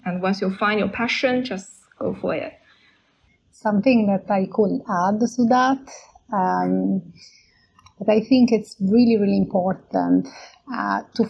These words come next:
Speaker 2: find the right environment, uh, especially early on. Find a good mentor, somebody that can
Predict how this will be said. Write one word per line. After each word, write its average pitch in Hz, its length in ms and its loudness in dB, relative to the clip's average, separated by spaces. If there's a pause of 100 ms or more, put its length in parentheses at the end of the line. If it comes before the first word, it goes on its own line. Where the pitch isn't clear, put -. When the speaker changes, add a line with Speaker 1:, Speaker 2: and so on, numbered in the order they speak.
(140)
Speaker 2:
find 220 440 0
the 214 60 2
right 196 520 2
environment, - 760 0 (720)
uh, 208 120 -4
especially 208 1160 0
early 214 340 4
on. 233 480 4 (120)
Find 208 480 0 (280)
a 233 120 2
good 220 140 6
mentor, 220 600 2 (280)
somebody 214 540 2
that 196 200 -2
can 196 480 0